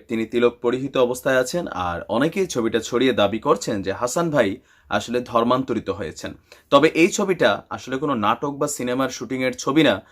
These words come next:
যার কারণে ছবিটার জন্য তিনি অনেকটাই বিপাকে পড়েছেন।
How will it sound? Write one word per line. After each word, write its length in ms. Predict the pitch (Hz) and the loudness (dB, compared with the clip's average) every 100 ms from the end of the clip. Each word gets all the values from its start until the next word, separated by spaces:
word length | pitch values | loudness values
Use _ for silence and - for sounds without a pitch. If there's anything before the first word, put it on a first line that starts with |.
| _ _ | _ _
যার 240 | 92 120 139 | 2 4 4
কারণে 320 | 170 165 175 | 2 0 0
ছবিটার 420 | 160 123 135 139 | -2 -4 -2 -2
জন্য 220 | 139 135 | -2 -2
তিনি 220 | - 113 | -2 -4
অনেকটাই 300 | 117 120 - | -2 -4 -6
বিপাকে 420 | 127 110 110 123 123 | -6 -4 -2 -2 -2
পড়েছেন। 460 | 104 87 - - | -4 -6 -10 -18